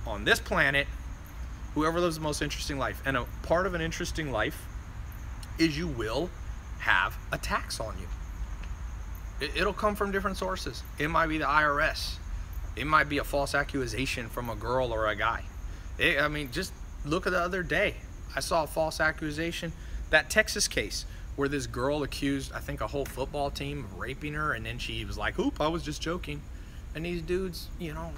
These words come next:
it's like, wow, that shit happens. You, you, the little kids get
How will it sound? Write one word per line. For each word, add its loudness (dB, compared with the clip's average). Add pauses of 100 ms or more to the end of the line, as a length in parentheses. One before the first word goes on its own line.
(140)
it's -8
like, -8 (460)
wow, -6 (420)
that 2
shit 0
happens. -4 (1160)
You, -4
you, -4 (200)
the -6
little 0
kids 2
get -2